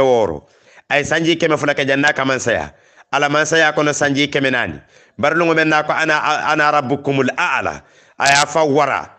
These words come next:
a y'a fa sikandi. A ko, "Ntalamu, ala ti manso men be, fɛn o bɛ ye santo la." Wala kamala,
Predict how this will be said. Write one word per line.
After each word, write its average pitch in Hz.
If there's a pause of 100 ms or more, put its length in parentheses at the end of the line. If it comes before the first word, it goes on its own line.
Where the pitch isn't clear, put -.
(140)
a 127
y'a 135
fa 139
sikandi. 131 (260)
A 165
ko, 170
"Ntalamu, 156 (320)
ala 147
ti 151 (260)
manso 151
men 143
be, 151
fɛn 185
o 175
bɛ 175
ye 151
santo 113
la." 80 (480)
Wala 135
kamala, 135